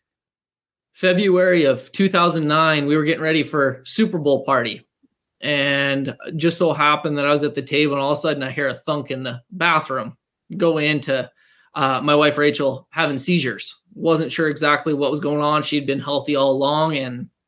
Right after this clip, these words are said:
we kinda just, at that point, started this journey that, uh,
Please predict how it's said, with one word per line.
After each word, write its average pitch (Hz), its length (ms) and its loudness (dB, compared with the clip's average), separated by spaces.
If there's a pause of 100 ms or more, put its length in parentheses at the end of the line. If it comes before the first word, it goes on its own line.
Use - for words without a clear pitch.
(640)
we 156 140 -4
kinda 147 260 0
just, 139 380 -2
at 139 180 -2
that 143 240 2
point, 143 360 -2 (460)
started 156 380 2
this 143 200 4
journey 151 560 4
that, 131 580 0
uh, 123 460 -2